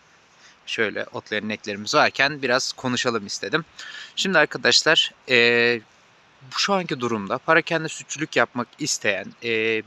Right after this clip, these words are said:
bir grup bulunmakta. Bu grupta şöyle söyleyeyim sizlere, parakende sütçülük evet para kazandırıyor mu? Kazandırıyor. Fakat dikkat edilmesi gereken hususlar nelerdir? Ve bu hususlar çerçevesinde nasıl paralar kazanılıyor? Şimdi sizlere onları anlatacağım.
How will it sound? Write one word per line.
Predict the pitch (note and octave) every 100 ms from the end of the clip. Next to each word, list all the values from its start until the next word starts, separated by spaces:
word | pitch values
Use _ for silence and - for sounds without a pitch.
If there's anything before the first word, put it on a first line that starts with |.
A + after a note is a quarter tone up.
| B2+
bir | D3+
grup | B2 B2 - - - _ -
bulunmakta. | A#2 G2+ F#2 - - F#3 - - - - -
Bu | G#3+
grupta | A3 F#3+ - F#3+ A3
şöyle | A3 G#3+ G#3
söyleyeyim | D#3+ A2+ G2+ G#2
sizlere, | - A2 A2+ -
parakende | - D#3 E3 E3+ E3+
sütçülük | - E3 E3+
evet | C3 D3 -
para | C#3+
kazandırıyor | C3+ A#2+ B2+ B2 C#3 D#3
mu? | D#3+
Kazandırıyor. | - A#2 B2 B2+ C#3+ F3+ F#3 - - -
Fakat | - - F3+ -
dikkat | C#3 - F3
edilmesi | G3+ D#3 B2 - A2
gereken | A2 G#2 G#2+
hususlar | G#2 - A2+ G2
nelerdir? | B2+ C#3+ G#2+ - F3+ - - - -
Ve | D#3
bu | D#3
hususlar | D#3+ D#3 C#3+ F3
çerçevesinde | E3 C3 A2 A2+ A2+ B2+ B2+
nasıl | F#3 C#3
paralar | A#2+ G#2 F#2+ -
kazanılıyor? | G#2+ G#2 A#2 F#3
Şimdi | - A#2
sizlere | - G2+ B2
onları | F3 A#2+ A2+ G#2+
anlatacağım. | F#2+ - - F#3